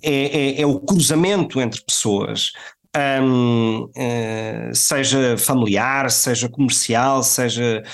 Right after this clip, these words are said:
cultural, seja, enfim. Perder isso, eh, eh, restringir isso, é negar a nossa própria natureza.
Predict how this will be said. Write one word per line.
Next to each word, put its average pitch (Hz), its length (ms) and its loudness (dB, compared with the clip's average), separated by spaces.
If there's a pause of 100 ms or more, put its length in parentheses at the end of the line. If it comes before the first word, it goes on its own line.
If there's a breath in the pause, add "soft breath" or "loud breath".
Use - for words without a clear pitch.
(100)
cultural, 135 560 2
seja, 147 400 0
enfim. 117 240 0 (1300 loud breath)
Perder 220 580 0
isso, 170 560 0 (520)
eh, 143 420 0
eh, - 20 -
restringir 202 1000 0
isso, 156 580 0 (460)
é 208 480 0
negar 208 560 2
a 226 60 0
nossa 208 340 2
própria 185 460 -2
natureza. 165 640 -4